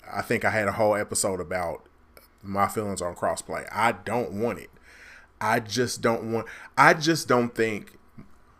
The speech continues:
Xbox p-, people and PlayStation people to play together. Oh, this sounds horrible. <laughs>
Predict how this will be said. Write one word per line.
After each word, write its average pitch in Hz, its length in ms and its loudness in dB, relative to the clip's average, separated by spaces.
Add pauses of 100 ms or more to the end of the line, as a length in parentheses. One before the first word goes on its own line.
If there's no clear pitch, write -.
(380)
Xbox 120 720 2 (120)
p-, - 80 -2 (140)
people 113 360 0
and 98 140 -6
PlayStation 95 540 -2
people 82 220 6
to - 60 2
play 92 180 0
together. 90 460 -6
Oh, 135 220 10
this 113 140 2
sounds 95 260 -2
horrible. 120 580 6
<laughs> - 60 -6